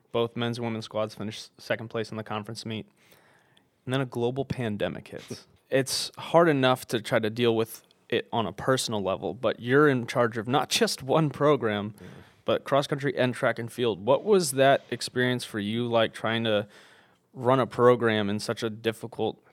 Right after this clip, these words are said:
Speaker 1: and confusing time?
Speaker 2: It's such a long process. You know, it's sort of like there's a lot of different answers to it. But I think the one thing that <sighs> you c-,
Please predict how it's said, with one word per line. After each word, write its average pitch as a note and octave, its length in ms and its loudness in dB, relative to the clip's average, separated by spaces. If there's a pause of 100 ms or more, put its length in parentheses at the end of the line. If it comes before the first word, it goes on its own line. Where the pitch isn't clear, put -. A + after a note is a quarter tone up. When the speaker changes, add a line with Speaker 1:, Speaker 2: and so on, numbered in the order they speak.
Speaker 1:
and A#2 120 -6
confusing G#2+ 640 -10
time? - 420 -8 (720)
Speaker 2:
It's C3+ 80 -2
such E3+ 180 4
a C3+ 60 6
long A#2+ 240 2
process. G2 480 0
You G2 80 -6
know, F#2 60 -4
it's F2+ 120 -4
sort A2 140 -2
of - 20 -4
like G2+ 140 -4
there's G2+ 160 -6
a G#2 40 -6
lot G2+ 120 0
of F#2+ 80 -4
different G2+ 240 -8
answers F#2 360 -6
to - 180 -8
it. F2+ 100 -8
But G2+ 100 0
I - 20 -2
think D#3 200 -4
the B2+ 80 0
one A#2 240 0
thing G#2+ 300 -4
that G2 260 0 (760)
<sighs> - 40 -14 (960)
you C3 140 -8
c-, - 60 -18